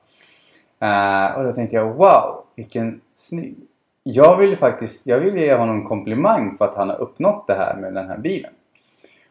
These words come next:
Och då dök ju först tanken upp i huvudet, "Ja, men det kan, det kan ju inte gå fram till någon främling och säga, 'Gud, vad fin bil du har.'" Alltså, det, det låter ju bara konstigt. Så gör man ju inte. Men så tänkte jag i mitt huvud, "Men jag vill ju göra det, så jag skiter i om man inte gör så. Jag gör så."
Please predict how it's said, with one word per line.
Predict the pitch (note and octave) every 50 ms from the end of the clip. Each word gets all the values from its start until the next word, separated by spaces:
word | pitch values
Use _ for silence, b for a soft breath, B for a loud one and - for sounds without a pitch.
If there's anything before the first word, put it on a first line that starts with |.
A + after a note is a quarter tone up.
| b b
Och | - B2 B2
då | D#3 E3
dök | E3 F3 E3 E3 -
ju | C#3 -
först | - F#3+ F#3 F#3 - -
tanken | - D#3+ C3+ A#2+ A2+ - B2 A#2
upp | G#2+ G#2 G#2 -
i | G2+ G2
huvudet, | G#2+ G2+ G#2+ G2+ - - -
"Ja, | - A2
men | A#2 B2 A#2+
det | -
kan, | - - B2+ - - - -
det | - C#3 C3
kan | - C#3+ C#3+
ju | C#3+ -
inte | C#3 B2
gå | A2 C#3 C3
fram | C3+ - C3 B2+ B2+ A#2+ G#2+
till | - - G#2+
någon | G2+ G2+ G2+ G2
främling | - - - A#2 A#2+ G#2 F#2+ F#2+ G2+ A2+ A#2 G#2+ G2+
och | G#2
säga, | - G2+ F#2+ F#2
'Gud, | F#2 F#2+ A2+ A2 F#2+
vad | F#2+ F#2+ F#2 -
fin | G#2+ F#2+ F#2 F2+ F#2
bil | A#2 B2+ A2+ G#2+ G2+
du | F#2 F2
har.'" | F#2 E2+ - - - -
Alltså, | - A2 - A#2
det, | G#2 G2+ G#2+ - - A2+ A#2+
det | A2 A2+ G#2+
låter | G#2+ G#2+ G2 - - G#2
ju | F#2+
bara | - - -
konstigt. | - - A2+ A2 A2+ - - - D#3+ - - - - _ C#3+
Så | - - B2+
gör | A#2 A#2 D3 F3+ G3
man | E3 B2
ju | -
inte. | - - - - _ b b b b b b b b b b b b -
Men | - -
så | D3+ C#3+
tänkte | D3 D3+ C#3 C3+ C3+ C3
jag | B2
i | A#2+
mitt | B2 B2
huvud, | A2+ G2+ G#2 F#2+ A2 A2+
"Men | B2 B2+
jag | C3 B2+ A#2
vill | A#2 D3 G3 A3+
ju | - D#3
göra | A#2 G2+ G2+ A2 -
det, | - -
så | - B2+
jag | C3 C3+
skiter | C3 - E3+ G#3 G3+ - - A#2+
i | A2
om | A2 G#2
man | G#2 G#2
inte | G2+ F#2 - -
gör | G#2 C3 D#3 D3+ F2+
så. | - - - -
Jag | - D3 - -
gör | - - -
så." | - -